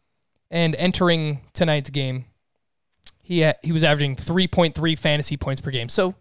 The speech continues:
given his, you know, poor plate discipline, we'll call it,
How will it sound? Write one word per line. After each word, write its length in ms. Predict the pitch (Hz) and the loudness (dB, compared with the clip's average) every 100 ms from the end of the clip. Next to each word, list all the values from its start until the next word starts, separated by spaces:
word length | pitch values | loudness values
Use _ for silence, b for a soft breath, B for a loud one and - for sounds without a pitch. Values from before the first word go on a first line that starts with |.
| _ _ | _ _
given 280 | 247 381 | 2 2
his, 320 | 302 247 180 - _ _ _ _ _ _ _ _ | 4 2 0 -10 _ _ _ _ _ _ _ _
you 120 | 208 | -8
know, 200 | 147 120 - - | -6 -6 -8 -8
poor 300 | - 254 220 | 0 4 4
plate 320 | - 185 165 | 4 0 0
discipline, 400 | 127 127 - 117 | -4 -6 -4 -2
we'll 120 | 117 | -2
call 280 | - 123 120 | 0 0 0
it, 120 | 123 | -2